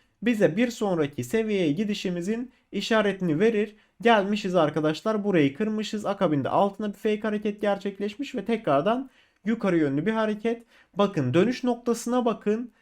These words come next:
Tam arkadaşlar üç bölü bir çizgisinden gerçekleşmiş. Üç bölü bir çizgisine temas etmiş ve üç bölü bir çizgisinden tepki almışız.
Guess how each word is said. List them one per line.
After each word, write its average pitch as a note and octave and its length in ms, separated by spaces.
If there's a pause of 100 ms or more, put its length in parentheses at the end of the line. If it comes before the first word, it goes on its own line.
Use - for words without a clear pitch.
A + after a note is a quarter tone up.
(400)
Tam B3+ 400 (560)
arkadaşlar F#3+ 920 (340)
üç C4 320
bölü F#3 280
bir F#3 180
çizgisinden B2+ 760
gerçekleşmiş. A#2 800
Üç A3+ 260
bölü F#3+ 280
bir B2 140
çizgisine G#2+ 480
temas G#3+ 400
etmiş A#3+ 460
ve G3 100
üç A#3 300
bölü F3+ 220
bir D3+ 160
çizgisinden G3 560
tepki F3+ 300
almışız. A2+ 500